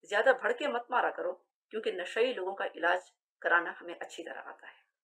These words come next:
मेडिको लीगल भी तुमने सरकारी अस्पताल से नहीं करवाया और अपनी मनपसंद रिपोर्ट शौकत खानम से भिजवा दी।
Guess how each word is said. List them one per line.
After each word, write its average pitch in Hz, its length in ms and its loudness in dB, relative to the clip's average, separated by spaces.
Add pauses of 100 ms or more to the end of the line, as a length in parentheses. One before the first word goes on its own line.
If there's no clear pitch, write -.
(2500)
मेडिको 277 400 10
लीगल 269 380 6
भी 269 80 -8
तुमने 240 340 -2
सरकारी 185 400 2
अस्पताल 190 380 -4
से 190 160 -8
नहीं 185 180 -14
करवाया 165 380 -2 (220)
और - 160 -2
अपनी 226 220 -4 (140)
मनपसंद 277 500 0
रिपोर्ट 165 400 -10 (400)
शौकत 196 260 0
खानम 170 260 -2
से 165 120 -16
भिजवा 123 300 -14
दी। - 200 -20